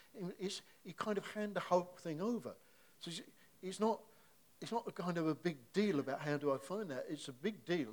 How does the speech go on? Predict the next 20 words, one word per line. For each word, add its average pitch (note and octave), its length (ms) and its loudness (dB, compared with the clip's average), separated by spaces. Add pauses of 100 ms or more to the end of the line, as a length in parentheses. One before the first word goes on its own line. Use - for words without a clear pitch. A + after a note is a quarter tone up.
(120)
for C#3+ 180 0
us D3 120 0
to - 100 -14
come D3+ 220 -6
to C#3 80 -12
the C3 60 -16
place C3+ 280 -4
that, D3+ 160 -8
"Okay, C3 380 -2 (640)
over C#3 240 4
to - 140 -6
you." B2 260 -2 (720)
And C3+ 120 -4
then E3 140 6
from D#3 180 -2
that F3+ 200 4
moment, D3+ 400 4 (480)
he G3+ 120 4
will E3 300 4
engineer, A#3+ 800 10